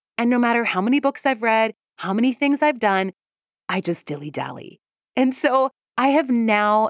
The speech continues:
made this a part of the plan. It's a fact. I've embraced it. I accept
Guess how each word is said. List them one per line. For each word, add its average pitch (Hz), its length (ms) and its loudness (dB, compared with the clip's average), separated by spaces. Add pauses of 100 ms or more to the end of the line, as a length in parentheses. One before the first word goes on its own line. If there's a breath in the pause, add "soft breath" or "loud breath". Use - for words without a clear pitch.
made 180 500 2
this 170 520 -2 (160)
a 226 60 -2
part 285 300 0
of 285 80 4
the 277 80 0
plan. 269 600 0 (580)
It's 285 240 0
a 339 80 4
fact. 349 580 -2
I've 269 180 2
embraced 294 520 2
it. 202 100 -2
I 208 140 2
accept 208 680 -2